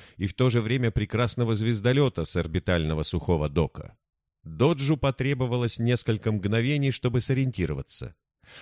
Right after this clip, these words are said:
Оказалось, что старый небоскреб здания, составляющее важную часть городского силуэта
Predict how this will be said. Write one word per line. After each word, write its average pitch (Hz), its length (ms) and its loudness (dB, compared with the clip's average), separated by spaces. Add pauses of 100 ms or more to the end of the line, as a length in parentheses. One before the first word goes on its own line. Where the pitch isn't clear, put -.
(160)
Оказалось, 143 580 2
что - 240 -2
старый 147 380 0
небоскреб 139 560 0
здания, 107 560 0 (100)
составляющее 92 800 0
важную 90 400 0
часть 90 320 -2
городского 90 540 0
силуэта 101 580 2